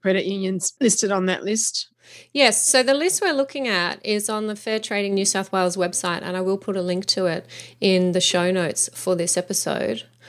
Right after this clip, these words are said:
Speaker 2: And this relates to any trust account operated by an agent, so a licensee in charge under the Property Stock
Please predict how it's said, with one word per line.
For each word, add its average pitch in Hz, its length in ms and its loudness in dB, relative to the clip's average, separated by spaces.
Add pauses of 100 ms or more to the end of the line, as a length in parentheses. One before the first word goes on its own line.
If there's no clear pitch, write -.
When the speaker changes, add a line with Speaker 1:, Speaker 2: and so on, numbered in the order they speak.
(360)
Speaker 2:
And 233 140 6
this 302 200 4
relates 247 380 4
to 196 500 4
any 269 220 2
trust 359 320 0
account 220 380 -2 (120)
operated 196 720 -2
by 175 200 -2
an 180 300 -6
agent, 208 500 0
so 175 180 -2
a 175 80 0
licensee 190 760 0
in 175 80 -6
charge 170 460 -6
under 175 260 -4
the 165 280 -4
Property 175 280 -6
Stock - 380 -8